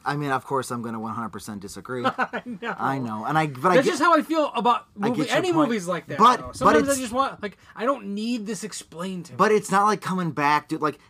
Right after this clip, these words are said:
Speaker 1: this, I mean, he didn't direct it 'cause he was messing with the show. But the main Purge dude,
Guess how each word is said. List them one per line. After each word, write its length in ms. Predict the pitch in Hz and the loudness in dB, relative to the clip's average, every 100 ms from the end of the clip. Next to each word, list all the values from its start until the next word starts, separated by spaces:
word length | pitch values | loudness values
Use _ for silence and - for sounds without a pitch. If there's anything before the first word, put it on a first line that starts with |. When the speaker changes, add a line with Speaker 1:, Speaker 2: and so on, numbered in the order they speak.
| - | -10
Speaker 1:
this, 340 | 143 165 - | -6 -6 -6
I 140 | 143 151 | -4 -4
mean, 220 | 156 139 | -4 -4
he 140 | 139 175 | -2 0
didn't 180 | 208 | 0
direct 380 | 151 143 143 - | 0 2 2 2
it 100 | 127 | -6
'cause 120 | 131 | -6
he 60 | 139 | -8
was 80 | 127 | -4
messing 280 | 139 120 131 | -6 -6 -8
with 100 | 107 | -10
the 60 | |
show. 420 | - - 117 87 - _ _ - | -10 -6 -6 -8 -12 _ _ -10
But 140 | 139 | -6
the 60 | 143 | -4
main 320 | 160 175 165 | -2 -2 -4
Purge 380 | - 160 120 120 | -2 -4 -4 -6
dude, 360 | 139 127 110 | -2 -2 -4